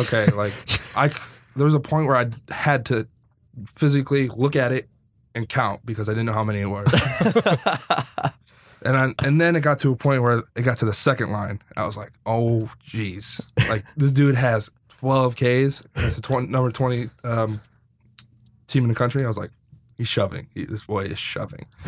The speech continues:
Speaker 1: And no one, I didn't really realize it till we got, like, to the fifth. And then he just started, it, it, it, and then it, all, a lot of them came at, like, once. So I was like,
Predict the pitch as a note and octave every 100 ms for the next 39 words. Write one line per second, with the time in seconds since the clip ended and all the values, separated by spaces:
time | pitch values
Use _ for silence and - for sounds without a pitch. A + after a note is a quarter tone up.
0 | - - - C3 D3 D#3+ G3+ G#3+ - F#3+
1 | G#3+ D#3 C3+ E3+ C#3+ A#2 A2 - A#2+ A#2
2 | A2 _ _ _ _ _ _ _ _ -
3 | G#2+ G2 G2 - - - - _ _ _
4 | _ _ - G#2 G2+ G2 F2+ E2+ D#2 G#2
5 | - G2+ - G#2+ - B2 - - B2 B2+
6 | - - G2+ B2 A#2 C3 C#3+ B2 A#2 B2
7 | G#2+ G2+ G2+ A2 B2+ G2+ G#2+ G2 -